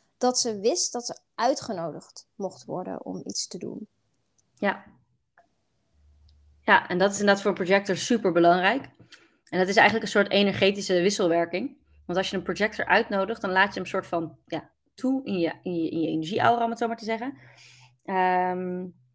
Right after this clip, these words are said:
Speaker 2: en dan kunnen zij eigenlijk hun magic doen. En hoe je dat heel goed kan zien is op het moment dat een projector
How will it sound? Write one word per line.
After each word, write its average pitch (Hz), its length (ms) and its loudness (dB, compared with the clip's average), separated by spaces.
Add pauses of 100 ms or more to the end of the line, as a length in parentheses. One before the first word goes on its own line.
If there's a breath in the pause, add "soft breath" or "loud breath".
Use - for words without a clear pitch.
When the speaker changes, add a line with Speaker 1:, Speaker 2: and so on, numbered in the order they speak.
(340)
Speaker 2:
en 220 100 0
dan 226 120 4
kunnen 233 200 4
zij 208 140 6
eigenlijk 208 300 -2
hun 202 120 0
magic 196 340 -2
doen. 165 340 -6 (560 soft breath)
En 185 380 -2
hoe 190 120 -2
je 208 60 0
dat 185 120 -6
heel 202 160 2
goed 233 200 -6
kan 196 160 -4
zien 214 240 -2
is 226 180 -6
op 190 140 -6
het 185 100 -8
moment 185 280 -4
dat 190 120 -12
een 175 100 -10
projector 175 720 -6